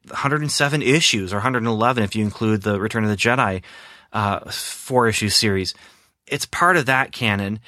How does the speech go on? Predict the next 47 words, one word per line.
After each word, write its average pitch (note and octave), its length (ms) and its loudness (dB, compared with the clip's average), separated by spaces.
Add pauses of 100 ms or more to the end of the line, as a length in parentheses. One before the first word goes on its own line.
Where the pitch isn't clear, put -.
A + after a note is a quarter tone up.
(280)
and C#3 180 0
it, - 120 -8
so C#3+ 140 0
it C#3+ 100 -4
belongs C3 640 2
to B2+ 100 -4
that. A#2+ 300 2
But C3+ 100 -8
there's C#3 140 -2
also D3+ 240 -2
the F3+ 80 0
history C#3 420 -4
there B2+ 200 2
of B2 80 0
this C3+ 180 -4
is B2+ 80 -8
the C#3+ 100 -8
first C3+ 540 0
expanded B2 540 -2
universe A#2 520 0
stories A#2+ 680 2 (340)
to - 80 -6
be B2 180 -2
published B2 480 -2
and A#2 80 -6
be A2+ 60 -6
seen C3+ 460 2
by G#2+ 240 -2
anyone. A#2 580 -2 (540)
And B2+ 120 -8
this F3+ 200 2
is G#3 100 -2
what D#3+ 140 -6
comes G#2+ 200 -6
out, D3 340 -6 (220)
<laughs> - 200 -18
is D3+ 300 -6
this G3+ 220 0
Green G#3+ 360 2
Rabbit C#3+ 460 0 (320)
in E3+ 120 4
a D3 40 4
ripoff C3 680 0 (320)
of B2+ 160 -6
the C3 60 -8
Magnificent A2 500 -8
Seven. - 380 -14